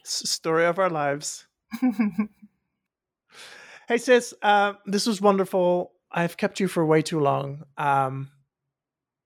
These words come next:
Speaker 1: I, I may have to have you back for an additional episode. There was so much stuff we didn't talk about. But, um, you said a bunch of stuff I've never thought about, about our relationship and about,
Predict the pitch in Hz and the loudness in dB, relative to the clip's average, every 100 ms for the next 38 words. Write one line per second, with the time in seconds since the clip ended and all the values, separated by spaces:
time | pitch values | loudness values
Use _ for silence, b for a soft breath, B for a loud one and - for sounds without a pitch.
0 | _ _ _ _ _ _ 262 190 208 175 | _ _ _ _ _ _ -20 -18 -14 -8
1 | 175 180 180 165 160 143 151 139 135 139 | -2 2 2 2 -2 -2 -2 -2 -2 -4
2 | 143 143 139 131 143 151 151 143 151 - | -4 -4 -4 -4 -6 -8 -6 -6 -4 -4
3 | 139 - 147 143 - 131 135 135 135 135 | -2 0 2 2 -2 -2 -4 -6 -8 -8
4 | - - 147 147 - b b b b b | -8 -8 -12 -14 -18 b b b b b
5 | _ 175 165 165 156 151 151 151 151 151 | _ 0 0 0 0 0 -2 -6 -6 -8
6 | - _ _ _ _ _ 160 - 320 370 | -14 _ _ _ _ _ -4 0 2 2
7 | 320 254 - 240 254 - 214 233 214 254 | -2 -2 -2 0 -2 -2 -2 0 0 -2
8 | 214 143 139 147 - - 165 160 160 - | 2 2 2 -2 -10 -10 -2 0 0 -2
9 | 156 165 156 156 - 151 143 139 156 147 | -2 0 0 -2 -2 -4 -2 -2 -4 -4
10 | 151 143 143 - | 0 0 0 -6